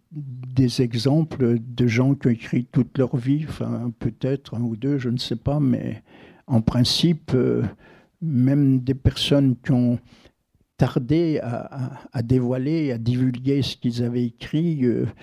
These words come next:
un jour, effectivement, oui, ont voulu publier, hein. Je crois que c'est un, un geste quasiment naturel, enfin, c'est une manière, oui, de,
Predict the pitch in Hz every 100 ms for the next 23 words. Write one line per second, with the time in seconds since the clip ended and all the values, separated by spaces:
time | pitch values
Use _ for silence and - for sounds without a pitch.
0 | - - 127 117 113 127 156 131 120 -
1 | 120 - 151 151 139 117 135 131 120 113
2 | 117 113 123 123 131 113 143 131 135 -
3 | - 104 139 - _ _ _ _ _ _
4 | _ _ _ 190 113 104 117 - 113 -
5 | - 120 - 120 117 117 123 113 117 131
6 | - - 123 120 120 123 120 123 123 120
7 | - 127 131 175 123 113 - 117 131 131
8 | 131 - _ - _ _ - 165 123 107
9 | 117 110 151 156 123 123 151 107 113